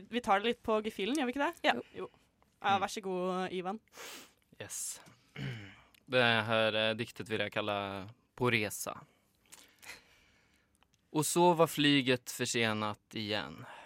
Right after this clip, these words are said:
Speaker 3: Börjar bli trøtt på loungemat. Og så var flyget forsenat igjen. Men morgonpromenad gir løfte om mer. Folk som ropar,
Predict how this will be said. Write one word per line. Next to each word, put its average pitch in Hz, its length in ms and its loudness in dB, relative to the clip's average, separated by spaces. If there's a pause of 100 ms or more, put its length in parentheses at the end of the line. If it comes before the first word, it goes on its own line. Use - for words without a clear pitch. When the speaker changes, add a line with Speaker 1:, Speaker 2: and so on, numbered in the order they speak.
(1040)
Speaker 3:
Börjar 123 240 6
bli 113 140 0
trøtt - 560 -2 (140)
på 123 100 4
loungemat. 107 1040 -2 (1300)
Og 120 120 -2
så 135 280 6
var 117 120 6
flyget 131 680 4
forsenat 113 880 -2
igjen. 107 480 -2 (720)
Men 123 140 4
morgonpromenad 117 1000 2 (280)
gir 113 120 4
løfte 110 500 -2 (160)
om 117 200 -2
mer. 104 360 -8 (1600)
Folk 139 400 6
som 127 220 2
ropar, 117 600 4